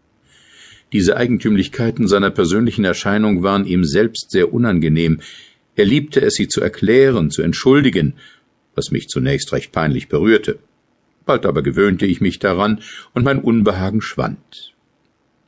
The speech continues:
Er suchte, nicht gerade zu behaupten, doch anzudeuten, dass er physisch nicht immer so gewesen sei wie jetzt,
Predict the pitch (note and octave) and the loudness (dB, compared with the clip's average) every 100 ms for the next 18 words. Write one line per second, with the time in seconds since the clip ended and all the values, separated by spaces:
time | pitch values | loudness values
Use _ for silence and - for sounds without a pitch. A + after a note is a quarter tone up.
0 | - A#2+ E3+ G3+ - E3+ E3 F#3 F3 - | -2 0 2 0 0 0 2 0 -2 -2
1 | C#3+ C#3+ C3 A2 A#2 C3+ - C3 G#2 - | -2 -2 -2 -2 0 -2 -2 0 0 -2
2 | - D3 C#3 D2 B1 D#2 F2 - G2 - | -2 -2 -2 -4 -2 0 0 0 -4 -4
3 | - - - F2+ - - - - B2+ G#2 | -18 -20 -6 -4 -2 -2 -2 -2 0 2
4 | F#2+ - - A2 G#2+ - - A#2+ G2 D2 | 0 -2 -2 -2 -2 -6 -2 0 0 0
5 | C#2 C2+ C2+ C#2+ D2 C2+ D2 C2+ D2 C#2 | -2 -2 -2 0 -2 -2 -4 -2 -2 0
6 | C#2+ D2+ F2+ - - - | 0 0 0 -2 -8 -10